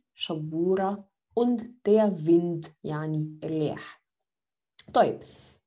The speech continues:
hier das erste Bild. Was ist das? Das ist die Sonne. Und was ist das? لما تبقى يعني كور كده, das ist der Schnee.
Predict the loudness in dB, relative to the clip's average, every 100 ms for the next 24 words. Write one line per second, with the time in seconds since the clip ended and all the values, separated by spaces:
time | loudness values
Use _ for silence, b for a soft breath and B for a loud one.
0 | _ 2 4 4 2 0 -4 -2 -4 -4
1 | -6 -6 -4 2 2 2 -2 -8 -2 -2
2 | -4 -12 -12 -12 -2 2 4 2 -4 -8
3 | -8 -14 _ _ -14 -2 0 0 -4 -8
4 | -2 0 -2 -8 -12 -20 _ _ _ -2
5 | -2 0 -2 -2 -4 -10 -20 _ _ _
6 | _ _ _ _ _ _ _ _ _ 0
7 | 2 -2 -6 -4 -2 -2 -4 -8 -8 -8
8 | -10 0 2 0 -2 -2 0 0 -4 -4
9 | -4 -4 -4 -6 -8 4 8 8 4 -4
10 | 0 2 2 -2 b b b _ -2 -2
11 | -4 -6 -2 -2 -2 -10 -14 -18 _ _
12 | _ _ _ _ _ _ _ _ 0 2
13 | 2 0 4 6 6 4 0